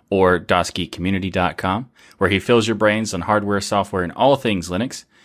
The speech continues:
You can also check out my content at tux digital dot com, where I do an in-depth weekly Linux news podcast, This Week in Linux, and other Linux-related content. Noah can be found at the Ask Noah Show dot com,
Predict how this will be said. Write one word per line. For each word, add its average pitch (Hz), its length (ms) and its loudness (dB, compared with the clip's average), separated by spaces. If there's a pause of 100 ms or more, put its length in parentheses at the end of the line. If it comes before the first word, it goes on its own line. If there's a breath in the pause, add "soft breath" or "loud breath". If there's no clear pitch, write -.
(280 soft breath)
You 110 100 0
can 107 120 4
also 107 140 2
check 104 220 0
out 90 140 0
my 123 200 4
content 95 580 -2
at - 180 -4
tux 113 220 0
digital 117 320 -2
dot 85 280 -4
com, 92 240 -2
where 90 100 0
I 87 60 2
do 90 240 -2
an 87 120 -2
in-depth 110 440 2
weekly 107 340 2
Linux 104 320 -2
news 101 220 -2
podcast, 98 640 -2 (140)
This 95 180 -2
Week 98 180 0
in 87 120 0
Linux, 90 280 -6 (240 loud breath)
and 104 160 0
other 120 220 2
Linux-related 92 560 -4
content. 85 480 -8 (340 loud breath)
Noah 127 220 6
can - 100 -2
be 107 80 2
found 101 280 2
at 85 80 -6
the 82 100 -4
Ask 95 200 -2
Noah 143 180 2
Show 90 240 -2
dot 85 240 -4
com, 87 260 -6